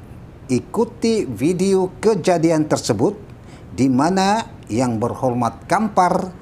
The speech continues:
terus mengingkari arahan Speaker Dewan Rakyat dengan kiraan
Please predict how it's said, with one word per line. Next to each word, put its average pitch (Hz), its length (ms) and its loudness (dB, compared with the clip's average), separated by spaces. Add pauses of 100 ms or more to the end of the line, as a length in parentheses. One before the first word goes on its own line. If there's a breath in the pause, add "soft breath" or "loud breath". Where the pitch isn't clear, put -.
(400 loud breath)
terus 233 320 2 (160)
mengingkari 156 800 0 (160)
arahan 156 640 2 (240 loud breath)
Speaker 151 880 0 (560)
Dewan 156 560 2 (320)
Rakyat 113 560 -2 (1120)
dengan 135 480 2
kiraan 180 640 2